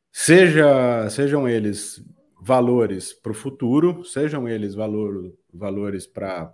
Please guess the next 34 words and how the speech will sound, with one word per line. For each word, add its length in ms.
quitação 440
de 100
dívida, 600
ajuste 460
de 100
contas, 460
tal, 160
et 120
cetera, 400
e 20
sejam 260
eles 220
questões 540
de, 260
de 380
qualidade 360
de 40
vida 220
no 100
presente. 680
Então, 320
sim, 600
geralmente 960
a 80
conversa 540
não 160
é 80
sobre 260
gastar 360
menos, 340
é 80
sim 220
gastar 320
melhor. 480